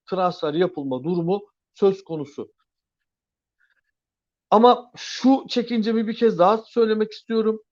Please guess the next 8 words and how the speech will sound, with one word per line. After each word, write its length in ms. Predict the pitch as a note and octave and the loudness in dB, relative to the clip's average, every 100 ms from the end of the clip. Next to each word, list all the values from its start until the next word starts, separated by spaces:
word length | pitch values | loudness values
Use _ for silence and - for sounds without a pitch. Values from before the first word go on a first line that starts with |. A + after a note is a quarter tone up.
| _ - | _ -6
Mutlaka 680 | G3 A3+ A#3 A#3+ A#3 G3 F#3+ | -2 -2 0 -2 0 -2 -2
ve 80 | |
mutlaka 600 | F#3 F#3 - F3+ F#3 E3+ | -4 -6 -6 -6 0 -2
bu 120 | D#3+ D#3+ | 0 -2
yapılırken, 680 | D#3+ E3+ G#3 G#3+ G#3 G3+ A3 _ _ _ _ - | -2 -2 -4 -2 -2 -4 -6 _ _ _ _ -6
e, 40 | D3+ D#3 D3+ D3+ D3 C#3+ | 0 0 0 -2 -2 -4
sevgili 360 | C3 E3 D3+ D3+ | -6 -6 -4 -4
arkadaşlar, 640 | C#3+ D3 C3 C3+ - F#3+ | -4 -6 -8 -8 -6 -6